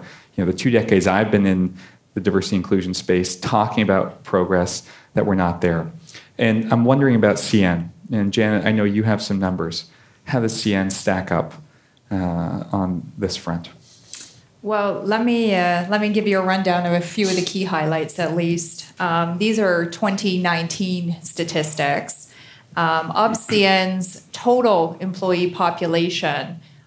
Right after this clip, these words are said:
Speaker 2: only nine percent are women. That number really hasn't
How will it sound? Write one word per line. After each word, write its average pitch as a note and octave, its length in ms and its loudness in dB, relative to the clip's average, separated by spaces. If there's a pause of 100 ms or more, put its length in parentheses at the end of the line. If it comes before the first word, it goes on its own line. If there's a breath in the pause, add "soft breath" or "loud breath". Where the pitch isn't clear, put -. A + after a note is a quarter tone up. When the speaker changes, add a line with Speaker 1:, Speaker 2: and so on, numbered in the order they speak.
(140 loud breath)
Speaker 2:
only A#3+ 320 0
nine F3 760 0
percent E3 720 -6 (120)
are E3+ 180 -2
women. - 520 -8 (720 soft breath)
That G#3 260 0
number F#3 800 2
really F3+ 520 2
hasn't E3+ 720 -4